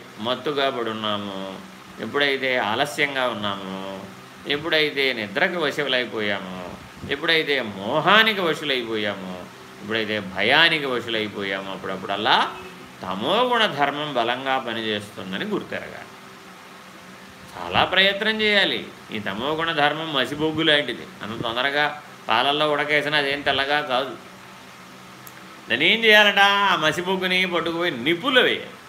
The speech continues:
వేస్తే మండిపోయి తెల్లని బూడిదైపోయి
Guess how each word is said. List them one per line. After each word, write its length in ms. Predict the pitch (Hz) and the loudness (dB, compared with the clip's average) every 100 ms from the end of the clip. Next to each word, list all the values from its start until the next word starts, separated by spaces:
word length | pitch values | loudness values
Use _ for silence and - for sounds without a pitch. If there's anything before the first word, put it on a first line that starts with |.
| - - - - - - - - - - 151 | -18 -18 -18 -18 -18 -18 -18 -18 -18 -8 2
వేస్తే 440 | 196 170 190 139 | 4 4 2 0
మండిపోయి 840 | 113 101 165 208 196 156 143 131 117 | 0 2 4 6 4 2 2 0 0
తెల్లని 580 | - 202 185 160 151 | 4 4 6 4 2
బూడిదైపోయి 580 | 175 127 117 95 - - | 0 -4 -4 -6 -8 -14